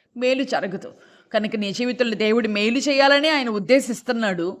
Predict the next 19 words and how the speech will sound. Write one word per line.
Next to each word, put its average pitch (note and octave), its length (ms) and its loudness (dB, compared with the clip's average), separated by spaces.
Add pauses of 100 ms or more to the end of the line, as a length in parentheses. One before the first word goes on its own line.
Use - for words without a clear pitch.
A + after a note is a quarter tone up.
(100)
భయపడవద్దు C4+ 760 4
అని C#4 180 2
ఆయన G#3+ 160 -2
చెప్తున్నాడు. G#3 560 -2
అయితే G#3 280 0
నువ్వు G3 260 -6
చేయవలసిన B3 640 -2
కార్యము G#3+ 520 0
లేవనగా G3+ 720 -2 (320)
అని G3 160 -4
అక్కడ F#3 240 0
కంటిన్యూషన్ G3 680 -6
ఉంది F3+ 120 -8
వాక్యం. E3+ 420 -2 (140)
ఏం G#3+ 240 -2
చేయాలంట? G3+ 460 -2 (480)
పొరుగువానితో A#3+ 600 2
సత్యమే C#4 520 -2
మాట్లాడాలి, G3 840 0